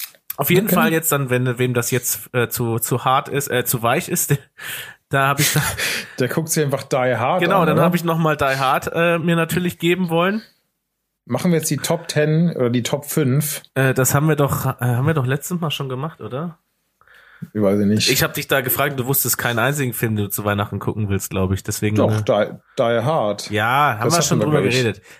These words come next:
Speaker 1: Aber pass auf.
Speaker 2: Ja, ja.
Speaker 1: Aber übrigens, das ist auch egal, wenn wir über was schon geredet haben, weil ich hab festgestellt, nochmal durch, äh, Feedback von Hörern, was ich bekommen habe, das wird einfach kreuz und quer gehört.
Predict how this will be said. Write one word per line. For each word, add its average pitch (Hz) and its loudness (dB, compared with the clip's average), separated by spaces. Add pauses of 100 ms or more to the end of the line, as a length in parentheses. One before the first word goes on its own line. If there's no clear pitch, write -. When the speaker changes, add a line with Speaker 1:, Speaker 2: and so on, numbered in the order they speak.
Speaker 1:
Aber 131 0
pass 160 0
auf. 156 2
Speaker 2:
Ja, 98 0
ja. - -2 (300)
Speaker 1:
Aber 147 0
übrigens, 175 0
das 135 0
ist 131 -4
auch 123 -2
egal, 131 0
wenn 127 0
wir 123 2
über 123 2 (120)
was 123 0
schon 131 -2
geredet 139 -2
haben, 120 -2
weil 117 0
ich - -2
hab 160 -2
festgestellt, 143 -2 (400)
nochmal 123 2
durch, 127 0
äh, 117 2
Feedback - -2
von 123 2
Hörern, 143 4
was 117 0
ich 113 -6
bekommen 117 -2
habe, 120 2 (600)
das - 0
wird 160 0
einfach 156 -2
kreuz 156 0
und 170 0
quer 156 0
gehört. 120 0